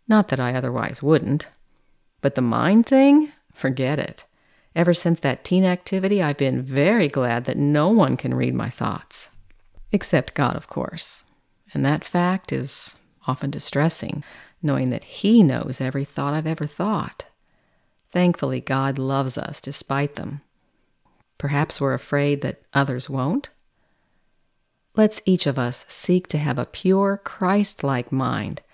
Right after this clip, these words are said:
one that anyone and everyone could thoroughly read at any time of day, and we wouldn't even flinch. And may we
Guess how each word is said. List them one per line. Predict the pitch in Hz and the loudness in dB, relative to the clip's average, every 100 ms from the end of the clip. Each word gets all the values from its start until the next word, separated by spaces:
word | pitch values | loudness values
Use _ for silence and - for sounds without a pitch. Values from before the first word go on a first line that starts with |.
| _ _ _ _ _ | _ _ _ _ _
one | 180 185 | 2 4
that | 165 - - | 4 2 2
anyone | 185 196 196 190 196 - | 4 4 2 0 0 0
and | 165 147 | 0 2
everyone | 170 170 143 127 120 120 127 | 0 2 0 0 -2 -2 -4
could | 147 135 | -6 -8
thoroughly | - - 208 190 156 127 127 | -14 -2 2 2 2 0 -2
read | 131 131 120 123 - | -2 -2 -2 -4 -6
at | 143 - | -8 2
any | 170 151 | 4 4
time | - - 135 | 2 -4 -2
of | 127 - | -4 -4
day, | 127 117 - - _ _ _ _ _ - | -4 -4 -8 -14 _ _ _ _ _ -2
and | 147 135 | 0 0
we | 131 | -2
wouldn't | 131 139 156 165 | 0 2 2 2
even | 131 139 147 | -2 0 -2
flinch. | - - 123 139 - - - _ _ _ _ _ _ _ | -2 -6 -4 -6 -8 -12 -16 _ _ _ _ _ _ _
And | 160 151 | 2 4
may | 139 135 | 4 2
we | 131 | 0